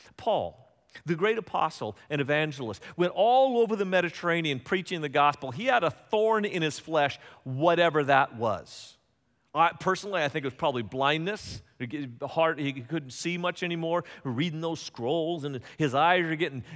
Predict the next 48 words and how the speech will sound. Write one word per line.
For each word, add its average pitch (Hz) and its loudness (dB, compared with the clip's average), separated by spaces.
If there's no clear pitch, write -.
dark. 185 2
And 135 -2
he 196 -2
says, 156 -2
"God, 214 4
I, 180 6
I 202 6
want 226 0
you 277 -6
to 220 -10
take 220 -2
this 220 -4
away 196 2
from 196 -4
me. 151 -2
I 185 2
want 220 2
you 277 -2
to 214 2
heal 302 2
me 202 -2
so 254 4
that 202 4
I 240 8
don't 269 6
have 233 2
to 214 -8
suffer 262 2
with 180 0
this 175 -2
thorn 240 2
in 220 -6
the 196 -2
flesh 220 6
anymore." 190 2
And 185 2
God 202 4
said, 208 0
"No." 180 0
In 156 -2
fact, 247 2
Paul 240 2
records, 196 0
he 226 2
said, 214 2
"I 233 6
asked 226 2
God 170 2